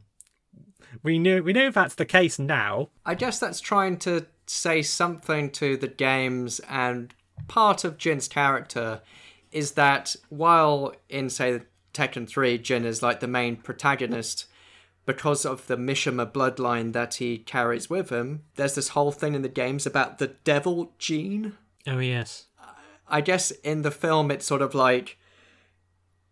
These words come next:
Speaker 2: later on when Kazuya and Jin actually fight, it's like, "Oh, it's in your blood." And when Jin has his first fight and has this sort of flashback, he goes into this rage and fury and starts, like, punching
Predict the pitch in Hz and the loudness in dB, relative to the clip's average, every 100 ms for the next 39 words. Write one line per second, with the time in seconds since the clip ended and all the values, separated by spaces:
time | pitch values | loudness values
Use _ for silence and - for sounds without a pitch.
0 | _ - 151 147 147 143 139 131 123 120 | _ -2 4 4 4 4 4 4 0 0
1 | 151 135 135 123 117 123 123 131 123 117 | -2 0 2 2 2 0 -2 0 0 -2
2 | - 131 123 139 127 123 123 - 120 - | -4 -6 -2 2 2 2 -4 0 0 2
3 | 127 127 127 135 127 123 117 131 123 123 | 2 2 0 -2 0 -2 -2 0 2 4
4 | 120 110 - 127 120 120 117 113 131 120 | 2 0 -6 -4 -2 -2 -4 -2 -2 -2
5 | 113 117 120 - 127 120 - 123 123 - | -4 -6 -6 -2 -2 -2 0 0 0 -4
6 | 117 113 - - _ 131 127 - 117 - | -8 -10 -14 -18 _ -6 -6 -4 -6 -4
7 | 131 117 - 131 123 - 120 117 - 117 | -4 -4 0 0 0 -2 -2 -2 -4 -4
8 | 110 - _ _ _ 131 131 131 117 127 | -6 -12 _ _ _ 0 2 -2 -4 -4
9 | 120 127 123 123 127 123 117 - 131 123 | -4 -2 0 2 0 -2 -6 -4 2 2
10 | 117 113 110 113 - 113 - 123 110 - | 2 0 -2 -6 -4 -4 -4 -4 -4 -8
11 | _ _ _ - 139 127 - 127 117 113 | _ _ _ -8 -6 -6 -2 -2 -2 -6
12 | 110 | -12